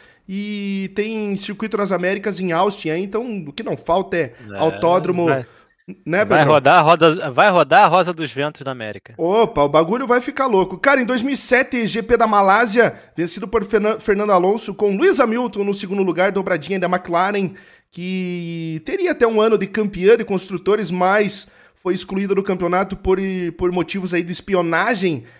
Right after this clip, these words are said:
Speaker 1: na equipe
Speaker 2: <laughs>
Speaker 1: Ferrari. Aí, ó, Kimi Raikkonen indo para o terceiro lugar, começando de boas o campeonato.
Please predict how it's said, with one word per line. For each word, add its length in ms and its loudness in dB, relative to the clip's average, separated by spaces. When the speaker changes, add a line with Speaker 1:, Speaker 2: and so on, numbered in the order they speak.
Speaker 1:
na 260 -2
equipe 300 -4
Speaker 2:
<laughs> 20 -10
Speaker 1:
Ferrari. 640 2
Aí, 180 2
ó, 140 2
Kimi 240 -4
Raikkonen 460 2
indo 100 -2
para 160 -2
o 40 -4
terceiro 400 -2
lugar, 360 0
começando 500 -4
de 160 -2
boas 380 0
o 60 -6
campeonato. 840 -4